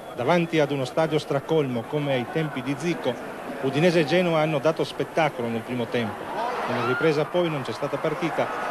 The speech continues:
di fronte alla gioiosa attesa del fischio finale da parte dei quarantamila.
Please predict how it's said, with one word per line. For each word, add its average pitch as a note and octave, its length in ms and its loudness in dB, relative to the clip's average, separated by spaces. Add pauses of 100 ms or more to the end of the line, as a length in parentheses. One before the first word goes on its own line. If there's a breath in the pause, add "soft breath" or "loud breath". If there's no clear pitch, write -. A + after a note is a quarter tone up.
(360)
di B2 80 -8
fronte E3 520 2
alla B2 200 -4
gioiosa C3+ 520 2
attesa C3+ 440 0
del A#2 140 -4
fischio F3 280 -6
finale B2+ 400 0
da A#2 80 -2
parte B2 360 0
dei A2 120 -2
quarantamila. A#2 720 -2